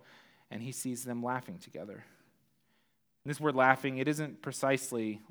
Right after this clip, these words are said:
laughing like "ha ha" or the horse laugh from earlier. But kind of funny enough, it comes from the same root as Isaac's name, because remember,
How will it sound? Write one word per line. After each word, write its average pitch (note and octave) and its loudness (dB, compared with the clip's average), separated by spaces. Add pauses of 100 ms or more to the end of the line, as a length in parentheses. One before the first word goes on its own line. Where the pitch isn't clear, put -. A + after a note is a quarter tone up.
laughing A2+ 0
like F#2+ -8
"ha G#2 -4
ha" G2+ -4 (320)
or G#2 -8
the F#2+ -10
horse G2 -12
laugh F#2+ -8 (400)
from A2 -8
earlier. G2 -8 (1300)
But C3+ 4 (800)
kind D#3 2
of C#3 -2
funny D#3 2
enough, C3+ 2
it C#3+ -6
comes F#3+ 4
from E3+ -2
the C#3+ -2
same D3 0
root C3+ 2
as A2+ -2
Isaac's A2+ -2
name, A2+ -4
because G2+ -8
remember, A2 -4